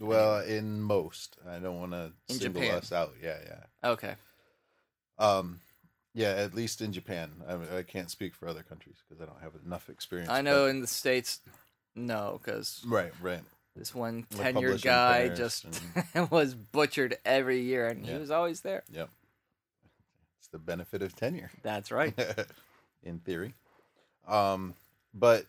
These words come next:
Speaker 1: yeah, it, it's what the students, as, are the students happy is what all the administration,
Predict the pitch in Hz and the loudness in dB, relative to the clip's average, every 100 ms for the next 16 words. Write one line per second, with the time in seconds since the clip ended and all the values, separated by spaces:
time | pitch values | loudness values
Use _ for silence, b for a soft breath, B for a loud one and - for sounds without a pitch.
0 | - 127 127 101 101 110 64 123 120 - | -6 0 2 2 -2 -6 -6 -6 -6 -8
1 | - - _ _ _ _ 113 107 131 110 | -12 -16 _ _ _ _ -8 0 0 0
2 | 113 - 127 120 117 - - 110 95 117 | -4 -4 -6 -4 -4 -4 -2 -2 0 2
3 | 107 101 - 110 104 - 117 110 107 101 | 2 0 -4 -6 -6 0 0 0 -2 -4
4 | 98 90 95 92 98 95 87 90 85 92 | -4 -4 -4 0 2 2 2 -2 -4 -6
5 | 85 - 90 - 85 85 85 | -8 -6 -6 -6 -8 -8 -10